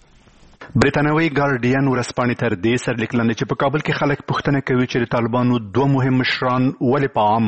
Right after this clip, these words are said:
محضر کې نه راڅرګندېږي، یوه لیکنه خپره کړې ده. ګارډین لیکي، د طالبانو مشر ملا هیبت الله اخونزاده او د هغه مرستیال او د دې ډلې یوه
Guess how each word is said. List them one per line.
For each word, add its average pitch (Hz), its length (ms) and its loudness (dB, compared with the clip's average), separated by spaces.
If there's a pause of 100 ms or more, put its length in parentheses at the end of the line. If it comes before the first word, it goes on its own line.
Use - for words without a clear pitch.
محضر 98 460 -2
کې 113 120 -2
نه 117 100 2
راڅرګندېږي، 120 920 0
یوه 98 180 0
لیکنه 98 320 -2
خپره 104 300 0
کړې 110 260 2
ده. 131 80 2 (760)
ګارډین 113 500 0
لیکي، 117 260 0 (420)
د 131 220 2
طالبانو 156 400 0
مشر 147 260 -2
ملا 123 240 0
هیبت 113 300 -2
الله 107 180 0 (160)
اخونزاده 104 640 0
او 117 80 0
د 113 140 0
هغه 117 180 0
مرستیال 123 540 0
او 123 100 2
د 120 60 -2 (100)
دې 127 80 2 (120)
ډلې 123 240 2 (120)
یوه 113 240 2